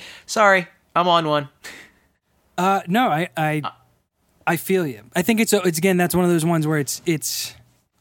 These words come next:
Speaker 2: I think the cry is for is, is that's, it's not enough. That's not enough. It's not, thank you, but that's not enough. Like,
Speaker 1: Sure.
Speaker 2: you know,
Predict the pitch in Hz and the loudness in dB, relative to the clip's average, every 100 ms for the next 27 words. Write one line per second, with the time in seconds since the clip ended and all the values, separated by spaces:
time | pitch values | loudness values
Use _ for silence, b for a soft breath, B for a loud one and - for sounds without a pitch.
0 | _ _ - b b _ _ _ _ _ | _ _ -20 b b _ _ _ _ _
1 | - 165 - 185 165 - - 170 160 160 | -4 -2 0 -2 -2 -4 0 2 2 2
2 | 156 143 - 151 147 139 131 113 - - | 0 -2 -4 -2 -2 -2 -4 -8 -18 -20
3 | _ _ _ - 147 127 - 143 123 143 | _ _ _ -6 -4 -6 -6 -4 -2 -2
4 | 185 - - 170 214 220 175 220 190 - | -2 -4 -6 -4 -2 0 0 0 -4 -12
5 | _ - 135 214 180 180 - - - 170 | _ -8 -4 -2 0 -2 -6 -18 -8 -2
6 | 185 226 190 247 - 202 - 147 180 196 | 0 0 0 0 0 -2 -2 -4 -2 -2
7 | 131 113 147 - _ _ _ _ - 156 | -2 -4 -8 -12 _ _ _ _ -4 -2
8 | 139 131 - _ _ _ _ _ _ - | -4 -8 -12 _ _ _ _ _ _ -4
9 | 143 135 | -2 -4